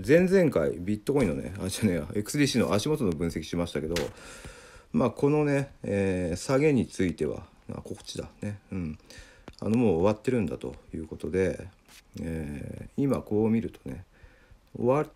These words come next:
てんだなーって、やっぱりね、思ってるね。うん。四時間とかで見てみようか。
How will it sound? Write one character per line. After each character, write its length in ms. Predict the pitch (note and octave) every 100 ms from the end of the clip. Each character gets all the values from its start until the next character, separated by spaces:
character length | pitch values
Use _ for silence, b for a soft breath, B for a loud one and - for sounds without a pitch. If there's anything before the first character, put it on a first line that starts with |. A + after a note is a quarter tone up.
| _
て 120 | - E3
ん 140 | D#3
だ 120 | F2+
な 300 | F2 F2+ F2
ー 20 |
っ 40 | E2 _ -
て、 220 | - D#2+
や 120 | G#2+
っ 20 | G#2+
ぱ 220 | - B2+
り 80 | D2+
ね、 80 |
思 260 | D#2 F2 G#2+
っ 40 |
て 180 | - -
る 100 | -
ね。 120 | D2+ - - -
う 40 |
ん。 300 | E2 - -
四 160 | G#2+ G#2
時 140 | A#2+
間 240 | F3+ D3 F#2+
と 100 | D#2
か 80 | D#2+
で 80 |
見 120 | D#2+ D2+
て 100 | D2 - - - -
み 140 | E2
よ 60 | D2+
う 100 | -
か。 220 | - A2